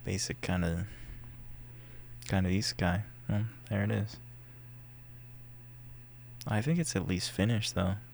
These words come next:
I think the series is finished. It's not bad, though. The last episode, he beat up,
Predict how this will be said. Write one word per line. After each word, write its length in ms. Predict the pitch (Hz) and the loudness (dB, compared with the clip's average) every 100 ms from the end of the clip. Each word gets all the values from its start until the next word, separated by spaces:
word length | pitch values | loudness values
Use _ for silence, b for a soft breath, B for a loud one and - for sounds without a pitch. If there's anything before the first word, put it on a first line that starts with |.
| - 196 | -10 -4
I 60 | 110 | 0
think 240 | 123 123 | 0 0
the 60 | 120 | 0
series 540 | - - 98 95 - | 2 4 4 4 0
is 160 | - - | -4 -2
finished. 480 | - - - - - - - - - B B B B B - - - - - - - - - - - - - - - - - - 120 - - - - - - - - - - - - - - - - - - - - B | -2 0 -2 -4 -10 -16 -16 -16 -14 B B B B B -14 -16 -16 -18 -16 -16 -16 -16 -18 -18 -18 -18 -18 -18 -18 -18 -18 -16 -16 -16 -16 -16 -18 -18 -18 -18 -18 -18 -18 -18 -18 -18 -18 -18 -18 -16 -16 -12 -12 B
It's 140 | - - | 0 8
not 140 | 147 | 10
bad, 220 | 92 82 | 10 8
though. 160 | - 92 - - - - - - - - - | 6 0 0 -10 -14 -16 -16 -16 -16 -16 -14
The 100 | - | 6
last 400 | 113 107 110 - | 12 12 12 10
episode, 440 | 104 95 - 90 90 | 8 8 10 10 10
he 100 | 92 | 4
beat 300 | 98 98 95 | 6 6 8
up, 140 | 92 | 6